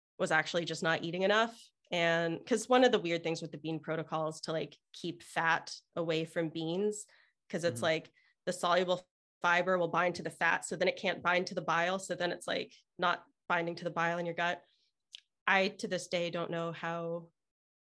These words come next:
Speaker 1: based in reality that is, but that's what they say.
Speaker 2: So, so,
Speaker 1: Um,
Speaker 2: so meaning you don't wanna cook 'em in a bunch of butter or whatever.
Speaker 1: Yeah, that's what they say.
Speaker 2: Mm.
Speaker 1: Um,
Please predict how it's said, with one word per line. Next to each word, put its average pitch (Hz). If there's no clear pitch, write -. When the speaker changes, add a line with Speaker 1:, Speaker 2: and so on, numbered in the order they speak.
Speaker 1:
based 196
in 175
reality 190
that 202
is, 208
but 165
that's 170
what 165
they 170
say. 220
Speaker 2:
So, -
so, -
Speaker 1:
Um, 180
Speaker 2:
so -
meaning 147
you 131
don't 131
wanna 117
cook 131
'em 113
in 107
a -
bunch 110
of 104
butter 101
or 101
whatever. 87
Speaker 1:
Yeah, 196
that's 359
what 330
they 294
say. 185
Speaker 2:
Mm. 208
Speaker 1:
Um, 175